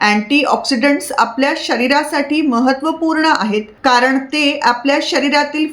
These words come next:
फ्री रेडिकल्स काढून टाकण्यास मदत करतात. ब्राऊन राईस मध्ये असलेले गुणधर्म निद्रा नाश याची तक्रार दूर करू शकतात. मित्रांनो, तपकिरी तांदूळ एक पौष्टिक आणि बहुमुखी संपूर्ण धान्य आहे,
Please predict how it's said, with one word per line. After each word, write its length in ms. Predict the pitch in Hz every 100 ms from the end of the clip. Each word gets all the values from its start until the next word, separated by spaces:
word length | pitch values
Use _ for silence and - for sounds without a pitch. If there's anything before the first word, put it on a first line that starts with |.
| -
फ्री 220 | 294 330
रेडिकल्स 640 | 277 226 262 262 262 269
काढून 420 | - 254 226 294 339
टाकण्यास 640 | 269 220 247 247 302 -
मदत 400 | 233 185 202 202 -
करतात. 280 | 233 - 147 -
ब्राऊन 440 | 196 240 247 330 349
राईस 300 | 269 269 277
मध्ये 320 | 262 254 262 294
असलेले 480 | - 214 247 247 269
गुणधर्म 640 | 240 214 226 196 226 254 247 269
निद्रा 440 | 247 214 247 285 320
नाश 440 | 254 226 175 - - _ -
याची 400 | 214 214 214 294 311 -
तक्रार 460 | 202 - 254 254 269 202
दूर 300 | 190 262 330
करू 340 | - 233 180 220
शकतात. 420 | - 269 - - - -
मित्रांनो, 600 | 240 285 330 370 370 277 269 -
तपकिरी 460 | 240 240 - 320 359 349
तांदूळ 420 | 233 214 233 262 269 262
एक 320 | 247 285 - 269
पौष्टिक 560 | 262 269 - 330 - -
आणि 220 | 240 277
बहुमुखी 800 | 214 240 233 311 302 277 277 311
संपूर्ण 640 | 320 254 233 277 294 302
धान्य 460 | 320 294 190 196 208 214
आहे, 320 | 202 254 254